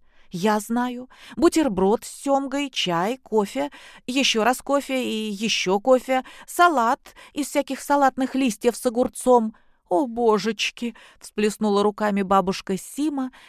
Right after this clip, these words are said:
и пристроила их на область сердца. «Що ж ты, ребенок, упроголодь живешь? Сима, Рита, ее надо срочно кормить!» «Успеем еще откормить»,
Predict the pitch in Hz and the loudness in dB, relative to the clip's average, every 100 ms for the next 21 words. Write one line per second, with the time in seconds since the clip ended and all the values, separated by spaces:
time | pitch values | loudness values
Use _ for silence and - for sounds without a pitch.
0 | - 233 208 196 - 208 226 196 185 180 | -8 -2 0 0 2 4 6 6 4 2
1 | 185 - 175 160 165 160 165 - - 160 | -2 0 0 2 2 0 -4 -8 -4 -2
2 | 139 - 175 - 339 226 - 339 269 277 | -2 -2 -2 0 2 2 0 -2 -2 -2
3 | 262 285 254 277 294 294 349 427 247 202 | 2 2 2 0 -2 2 6 6 6 2
4 | 175 147 156 208 185 175 - - - - | -2 -4 -4 -4 -2 -4 -4 -16 -18 -16
5 | - 427 370 185 175 262 349 466 202 - | -2 4 4 4 2 4 4 2 0 0
6 | 165 - - 320 359 320 302 302 311 277 | -2 -2 -4 2 4 4 4 4 4 2
7 | 302 320 415 - 453 - 453 427 277 156 | 2 2 2 0 -4 -2 0 0 -2 -4
8 | - - _ _ - _ 277 269 - 294 | -8 -18 _ _ -20 _ -4 -4 -6 -2
9 | 311 294 214 202 - 196 180 - 180 180 | 0 2 0 -2 -2 -2 -4 -4 -4 -4
10 | 170 160 - | -8 -12 -18